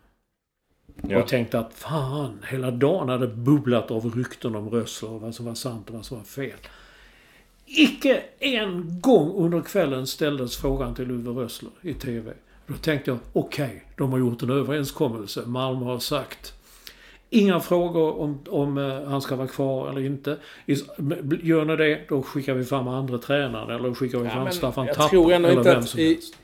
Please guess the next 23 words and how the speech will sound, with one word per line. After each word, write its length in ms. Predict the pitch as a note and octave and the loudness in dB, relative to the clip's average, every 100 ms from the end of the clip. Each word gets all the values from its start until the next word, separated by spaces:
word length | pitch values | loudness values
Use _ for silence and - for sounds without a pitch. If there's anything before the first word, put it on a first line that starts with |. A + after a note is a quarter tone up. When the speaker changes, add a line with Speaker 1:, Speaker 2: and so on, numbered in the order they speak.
| _ _ | _ _
Speaker 1:
då 180 | D3 F3 | 4 6
får 80 | |
jag 80 | F#3+ | 6
bara 80 | E3+ | 4
säga 160 | D#3 C#3+ | 2 0
att 80 | - | -2
i 120 | D#3 | -2
den 140 | D#3 | -2
här 340 | C#3 E3 C3 B2+ - _ - - _ _ | 0 2 4 2 -4 _ -20 -20 _ _
typen 360 | - E3+ - C3 | 2 2 4 -2
av 120 | B2 | 0
intervjussituationer 800 | B2+ B2 B2+ B2+ B2+ C3 A#2+ G#2+ | -2 0 0 2 -2 0 0 2
i, 160 | A2 A#2 A#2+ | 2 0 -2
i 240 | D3+ B2 - | -6 -8 -4
er-, 240 | B2+ A#2 - - | -4 -4 -6 0
Europamatcher 920 | A#2+ A#2 G2 - F#2 F2+ - - F#2 - _ _ _ _ _ _ _ _ | 2 2 -2 -4 -4 -4 -6 -6 -6 -8 _ _ _ _ _ _ _ _
så, 600 | - - - C3 A#2+ A#2+ | -18 -16 0 4 6 6
eh, 200 | A#2 A#2 - - | 4 0 -4 -4
är 320 | D3 C3+ A#2 | 0 2 0
det 120 | A2+ | 0
ju 140 | A2+ | 0
så 360 | A2+ - C3+ G#2+ | 0 0 2 2
att 640 | G#2+ G#2+ - _ - - | 0 -4 -6 _ -20 -20